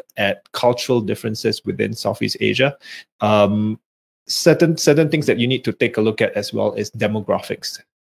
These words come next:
right? Um, spending power. So in Southeast Asia, you have Singapore, which is one of the highest G D P per capita, uh, countries in the world. Uh, but a large part of Southeast Asia, um,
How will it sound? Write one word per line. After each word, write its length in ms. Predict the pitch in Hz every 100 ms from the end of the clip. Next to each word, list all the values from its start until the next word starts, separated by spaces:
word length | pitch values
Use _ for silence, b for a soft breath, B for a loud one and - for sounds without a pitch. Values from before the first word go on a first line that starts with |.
| _
right? 260 | 110 104 - -
Um, 640 | 101 95 92 95 95 92 - _ B B B B -
spending 440 | - 127 135 151
power. 360 | 131 143 214 -
So 220 | - 139
in 320 | 110 107 110 -
Southeast 360 | - 127 131 110
Asia, 240 | 123 117
you 200 | 123 110
have 260 | 101 113 117
Singapore, 540 | - 123 117 - 117
which 140 | 107 113
is 140 | 101
one 160 | 113 113
of 120 | 101
the 80 | 104
highest 400 | 107 107 107 107
G 100 | 110
D 80 | 107
P 160 | 110
per 140 | 104 107
capita, 640 | 104 101 - 107 104 98 _ -
uh, 160 | 95
countries 540 | 98 - 131 - 113 -
in 160 | 120 120
the 120 | 104
world. 320 | 104 147 196 _ B _ _ _ -
Uh, 340 | 101 98 95
but 340 | 95 95 101 - _ _
a 60 | -
large 320 | 110 139 -
part 160 | 147 127
of 100 | 104
Southeast 400 | - 110 113 110
Asia, 480 | - 175 170 107 175 - _
um, 240 | - 104